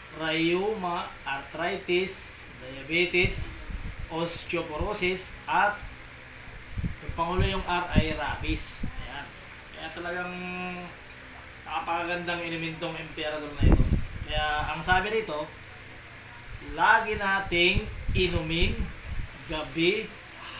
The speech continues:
hapon, at mapatanghali. Ayun. Kaya ugaliin nating uminom ng emperador, mga kapuso. Ayan.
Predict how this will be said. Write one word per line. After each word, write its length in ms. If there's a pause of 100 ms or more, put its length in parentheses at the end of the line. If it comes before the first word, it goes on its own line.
(140)
hapon, 560 (240)
at 400 (720)
mapatanghali. 1300 (720)
Ayun. 280 (1080)
Kaya 200 (600)
ugaliin 480
nating 320
uminom 320
ng 320 (240)
emperador, 640
mga 320
kapuso. 400
Ayan. 420